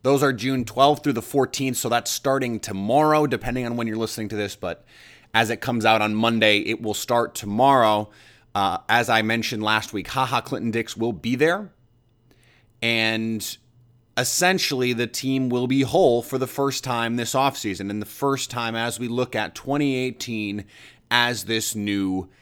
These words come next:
year. And I think it's, it's easy to think that rookie camp and even O T As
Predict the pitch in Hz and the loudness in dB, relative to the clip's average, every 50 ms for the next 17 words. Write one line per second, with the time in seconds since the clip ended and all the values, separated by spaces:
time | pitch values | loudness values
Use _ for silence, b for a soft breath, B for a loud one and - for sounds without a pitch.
0 | b b b b - 104 127 180 196 156 113 113 - 139 147 170 180 180 - 220 | b b b b -10 -6 0 2 4 4 4 4 2 2 2 2 2 0 -2 -2
1 | 208 - 208 - - - - - - - - 160 175 180 - - - - - - | 0 0 0 0 -2 -4 -6 -6 -8 -6 -2 0 0 0 0 -2 -4 -6 -6 -8
2 | - b b b b b b b _ _ - 214 226 226 196 175 170 147 135 - | -10 b b b b b b b _ _ -2 0 0 2 2 0 0 -2 0 -2
3 | 156 - - - 147 143 143 135 139 - - - - 113 117 123 120 123 123 120 | -4 -4 -2 -2 0 0 0 -2 -4 -8 -16 -16 -8 -2 0 2 2 2 0 0
4 | - 127 156 165 - 160 131 - - - 131 123 127 127 123 120 - - B B | -2 -2 -2 0 0 -2 -6 -6 -6 -8 -6 -4 -2 -2 -4 4 8 10 B B
5 | B B B B B - 131 143 165 175 165 151 139 139 127 - - 123 120 117 | B B B B B 0 2 4 4 6 6 4 4 2 0 -4 -4 -2 0 0
6 | 113 110 104 98 95 92 87 - | 2 2 2 0 0 -2 -4 -8